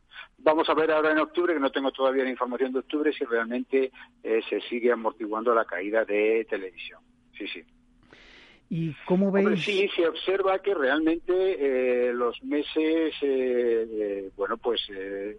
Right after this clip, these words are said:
Speaker 1: van recuperándose, re-, pero van recuperándose en cuanto a factu-, en cuanto a inversión publicitaria, pero respecto a los meses anteriores de este año, no respecto a los mismos meses del año anterior.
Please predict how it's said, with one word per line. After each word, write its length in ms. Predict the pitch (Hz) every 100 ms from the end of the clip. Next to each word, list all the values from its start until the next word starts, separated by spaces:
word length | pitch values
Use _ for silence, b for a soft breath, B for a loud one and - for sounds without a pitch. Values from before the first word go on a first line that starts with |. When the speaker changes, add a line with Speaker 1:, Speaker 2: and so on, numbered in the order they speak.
| _
Speaker 1:
van 240 | 135 127 131
recuperándose, 840 | 131 117 117 139 147 135 147 180 _ _ _ _ 117
re-, 260 | 123 170 -
pero 140 | 107
van 120 | 113
recuperándose 760 | 165 147 139 139 147 156 165 170 _ B B B
en 160 | - 117
cuanto 340 | 127 123 123
a 380 | 117 107 104 92
factu-, 460 | - 110 - 123 110
en 60 | 104
cuanto 220 | 101 107
a 40 |
inversión 260 | 104 98 135
publicitaria, 580 | 147 135 - 143 165 160 B
pero 180 | - 139 -
respecto 760 | 110 - - - - 180 180
a 280 | 120 127 151
los 220 | 139 123 117
meses 260 | 139 143
anteriores 580 | 170 160 143 156 170 147
de 160 | 139 165
este 220 | - 127
año, 360 | 156 165 104 90 131
no 320 | 143 160 190
respecto 800 | 139 117 - - - - 123 107 B B B -
a 140 | 127
los 200 | 120 117
mismos 440 | 131 151 139 139 113
meses 400 | 127 127 127 101
del 160 | 110
año 220 | 110 110 104
anterior. 460 | 90 92 90 82